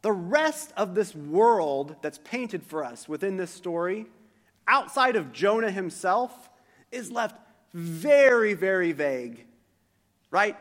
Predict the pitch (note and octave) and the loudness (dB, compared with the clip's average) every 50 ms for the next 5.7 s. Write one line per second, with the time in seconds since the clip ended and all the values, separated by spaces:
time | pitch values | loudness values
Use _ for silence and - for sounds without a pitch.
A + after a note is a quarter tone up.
0 | - - F#3 A#3+ D4 D4+ A3+ G#3 C#3+ F#3+ A#3 G#3+ A3 E3 F#3+ G3 F#3 E3+ F3 G3 | -8 -4 0 0 0 0 0 -2 0 0 0 0 0 -4 -6 -4 -2 -2 0 0
1 | G#3 G#3+ G#3 G3+ F#3 F3 D3 E3+ D3+ E3+ E3 D#3 D#3 D3+ - - F#3 E3+ E3+ D#3+ | 0 0 0 0 -2 -2 -4 -2 -2 0 0 0 -2 -4 -4 -4 -2 -2 -2 -2
2 | - - - C3+ A#2+ A#2+ A#2+ - - - _ _ _ _ _ _ D#3 F#3+ G#3+ A3+ | -4 -6 -12 -16 -16 -16 -18 -20 -20 -20 _ _ _ _ _ _ -2 0 2 2
3 | G3 - D#3+ C#3 - G3+ F#3 F3 - - - _ _ _ _ _ - D#3+ D#3+ D#3 | 0 -2 -6 -4 -2 -2 -2 -2 -6 -12 -20 _ _ _ _ _ -4 -2 -2 -2
4 | D3 - - F3+ D3+ D3+ G#3 A3+ A3 - - E3 E3+ D#3+ - - - C#3 D#3+ D#3 | -2 -4 -6 -8 -4 -2 -2 -2 -2 -4 -4 -4 -2 -2 -4 -6 -6 -4 -4 -4
5 | C3 - - - A3 A#3 G#3 F#3+ E3 D#3+ C#3+ C#3+ E3+ F#3+ | -4 -6 -4 -2 0 2 2 0 -2 -6 -4 -4 -4 -4